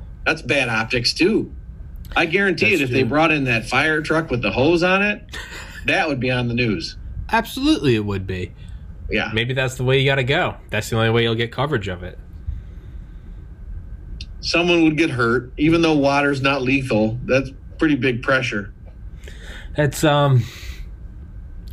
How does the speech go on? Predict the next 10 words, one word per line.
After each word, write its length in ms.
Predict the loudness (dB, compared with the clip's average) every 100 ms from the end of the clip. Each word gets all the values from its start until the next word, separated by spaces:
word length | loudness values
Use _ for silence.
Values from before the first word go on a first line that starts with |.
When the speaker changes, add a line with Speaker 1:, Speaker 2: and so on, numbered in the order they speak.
| -12 -14 -14 -14 -6
Speaker 2:
there's 260 | 2 4 4
a 60 | 4
website 540 | 4 2 2 2 2
I 360 | 2 2 0 0
had 160 | 0
never 220 | 0 0
heard 220 | 2 2 0
of, 120 | 0
and 100 | 0
I, 140 | 0